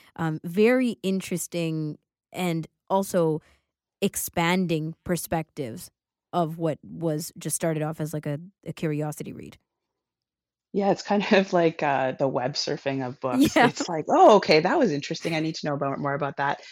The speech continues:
Speaker 2: And in addition to the books she recommends with further reading, there's videos,
Speaker 1: Ah.
Speaker 2: um, and, uh, films. Uh, so there's lots of content to get in various ways. And,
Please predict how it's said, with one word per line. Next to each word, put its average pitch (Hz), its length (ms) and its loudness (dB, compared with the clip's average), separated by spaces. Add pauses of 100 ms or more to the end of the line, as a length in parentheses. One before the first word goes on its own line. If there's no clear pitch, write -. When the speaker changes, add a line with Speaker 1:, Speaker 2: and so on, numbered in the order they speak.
(320)
Speaker 2:
And 180 180 2
in 190 140 8
addition 180 340 4
to 180 80 -2
the 151 100 0
books 156 260 2
she 170 140 0
recommends 139 540 0
with 135 180 -4
further 135 360 -6
reading, 131 360 -8
there's 131 180 -6
videos, 139 640 -4 (200)
Speaker 1:
Ah. 139 500 -2
Speaker 2:
um, 127 160 -4 (640)
and, 135 480 -6 (760)
uh, 135 120 -2
films. 214 760 2 (160)
Uh, 139 240 0
so - 220 0
there's 151 220 -4
lots 147 220 -4
of 190 120 -4
content 139 520 -6
to - 180 -6
get 139 180 -4
in 139 120 -8
various 135 360 -6
ways. 139 500 -10 (600)
And, 139 540 -8